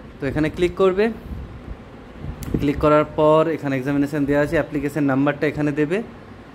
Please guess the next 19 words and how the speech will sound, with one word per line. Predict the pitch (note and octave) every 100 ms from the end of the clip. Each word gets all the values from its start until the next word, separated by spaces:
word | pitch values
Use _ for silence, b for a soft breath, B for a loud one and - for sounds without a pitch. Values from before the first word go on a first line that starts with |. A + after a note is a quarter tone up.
| - - - -
অ্যাপ্লিকেশন | - B2+ C#3 C#3 D3+
নাম্বার, | C#3 C#3 D3+ F3
date | D3 C#3 C#3+
of | C3+
birth | C#3+
দেবে, | C#3 D3 C3+
date, | C#3+ D3+ D3 C#3
month, | C3+ C#3 C#3
year। | C#3+ F3 F3+ - - - - - - - - - - -
তারপরে | C3 C3 C#3
দেখো, | C3+ C3+ E3 F3+
এখানে | E3 C#3+ C3 C3
রয়েছে, | C3 C3+ C3 D#3 D#3 E3 - - - - - - - - - - - - - - - - - - - - - - - -
এটা | -
রয়েছে | C3 C3 F3+ E3
সিকিউরিটি | E3+ E3+ D#3+ D#3+
পিন, | - F#3 A2 G2 G2 - - - - - -
এই | A#2+
জায়গাটায় | B2 B2 E3+